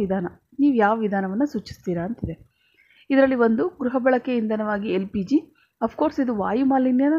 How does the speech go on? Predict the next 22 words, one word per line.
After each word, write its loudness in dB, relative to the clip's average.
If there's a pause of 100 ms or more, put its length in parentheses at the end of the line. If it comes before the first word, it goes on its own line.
ತಡೆಗಟ್ಟುತ್ತೆ, -2 (500)
ಆದರೆ 4
ಈ 4 (100)
nitrogen -2
dioxide -2
ಎಲ್ಲ -2 (120)
ವಾತಾವರಣಕ್ಕೆ -4
ಬಿಡುಗಡೆ -2
ಆಗ್ತಿರೋದು -8 (480)
petrol, 6 (420)
ಪೆಟ್ರೋಲಿಯಂನಿಂದ, 2 (320)
ಅಂದರೆ -2
ಈ 0
ಪೆಟ್ರೋಲು 0
ಡೀಸೆಲ್ -2
ಗಾಡಿಗಳೇನು -2 (100)
ಓಡುತ್ತಲ್ವ -6 (540)
ಇವುಗಳಿಂದ. -2 (540)
ಹಾಗಾಗಿ 0 (100)
ಒಂದನೇದಲ್ಲ. -2 (480)
ಎರಡನೇದು 4
ಕೈಗಾರಿಕೆಗಳಲ್ಲಿ 2